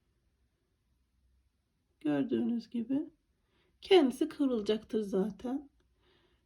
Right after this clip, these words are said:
İpsiz de yapabilirsiniz ama yani iple daha güzel ve düz bir duruş elde edersiniz. Özellikle yeni başlıyorsanız muhakkak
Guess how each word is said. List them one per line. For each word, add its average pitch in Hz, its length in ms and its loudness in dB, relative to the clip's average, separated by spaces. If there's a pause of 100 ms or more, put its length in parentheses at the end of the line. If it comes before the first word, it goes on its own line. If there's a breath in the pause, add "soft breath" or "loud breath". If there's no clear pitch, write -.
(300)
İpsiz 359 400 4
de 381 40 10
yapabilirsiniz 294 720 4
ama 320 260 4
yani 294 220 2
iple 311 580 -2 (500)
daha 294 220 2
güzel 240 640 -4 (800)
ve 285 180 -4
düz 262 260 4
bir 214 120 0
duruş 202 300 -2
elde 220 320 0
edersiniz. 208 840 -4 (1400 soft breath)
Özellikle 302 400 2
yeni 269 260 2
başlıyorsanız 311 800 -2
muhakkak 311 760 -2